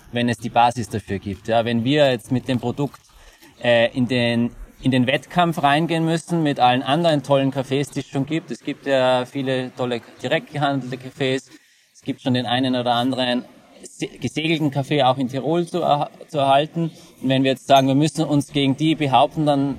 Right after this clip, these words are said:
dann müssen wir, dann müssen wir in Preisen denken eher.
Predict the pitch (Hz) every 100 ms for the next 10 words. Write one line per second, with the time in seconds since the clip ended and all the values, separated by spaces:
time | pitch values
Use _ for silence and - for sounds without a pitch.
0 | - 135 131 139 - 143 135 127 127 127
1 | 143 147 131 113 120 127 139 127 117 110
2 | 104 110 104 110 127 143